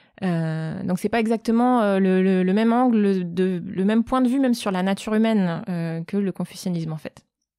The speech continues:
Donc là d'ailleurs, on voit à quel point la rhétorique, euh, officielle qui, euh,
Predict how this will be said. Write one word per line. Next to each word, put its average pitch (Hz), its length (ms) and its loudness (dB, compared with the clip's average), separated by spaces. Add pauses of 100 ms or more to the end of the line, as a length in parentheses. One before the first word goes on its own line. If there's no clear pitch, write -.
(480)
Donc 175 180 0
là 208 80 2
d'ailleurs, 214 320 2
on 190 80 0
voit 190 220 0
à 208 80 -2
quel 180 180 -4
point 226 380 2
la 170 80 0
rhétorique, 196 440 -4
euh, 175 200 -2 (760)
officielle 226 800 0
qui, 190 500 -2
euh, - 400 -2